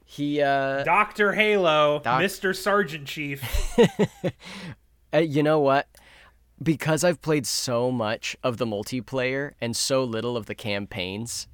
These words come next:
Speaker 1: I've played some of the campaigns, I, it feels weird that this is on my list because you could tell me that, "Oh, well, later on he becomes Doctor Sergeant Chief Master." And I'd be like,
Speaker 2: <laughs>
Speaker 1: "Hmm, oh, interesting, interesting."
Speaker 2: Hmm, okay, sure.
Speaker 1: But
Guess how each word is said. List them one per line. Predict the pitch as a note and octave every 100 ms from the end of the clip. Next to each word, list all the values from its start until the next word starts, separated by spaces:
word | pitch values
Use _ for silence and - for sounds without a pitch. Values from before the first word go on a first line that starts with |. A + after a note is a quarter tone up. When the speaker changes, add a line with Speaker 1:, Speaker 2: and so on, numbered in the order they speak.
| -
Speaker 1:
I've | E3+
played | A3 D3
some | - C3
of | A2
the |
campaigns, | G#2+ A2 F2+ G2 A#2+ G#2+ F#2+ - - - -
I, | F3
it | F3+
feels | - F#3 G#3+ F#3+
weird | B2+ A#2 D3 G3 A#2+
that | B2 F#2
this | A#2+
is | B2+
on | B2 B2
my | A#2+ A2
list | A2 B2 -
because | B2+ A2 C3 A#2
you |
could | F3+ A3
tell | - B2
me | D#3+ A2+
that, | G2+ -
"Oh, | D#3+ C#3+
well, | A2 G2+
later | A2 B2 G#2
on | A2 G2
he | G#2+
becomes | G2 G2 A2+ G2 -
Doctor | F#2 F#2+ F2
Sergeant | - G#2+ G2 G#2 E2 D2
Chief | - C#2+ A#1+ - -
Master." | - F2 D2 - - - - - - C3+
And | -
I'd | -
be | -
like, | B3+
Speaker 2:
<laughs> | E3+
Speaker 1:
"Hmm, | A4 F4 G#2
oh, | G2 F2 G2+ G#2
interesting, | - B3+ A#3 A2+ - - - F2 -
interesting." | - E3+ B3+ C#4 E3 A#2
Speaker 2:
Hmm, | A3+
okay, | C#4+ A#2+ A#2+
sure. | - - B3+ - - C#3 -
Speaker 1:
But | C3+ E3+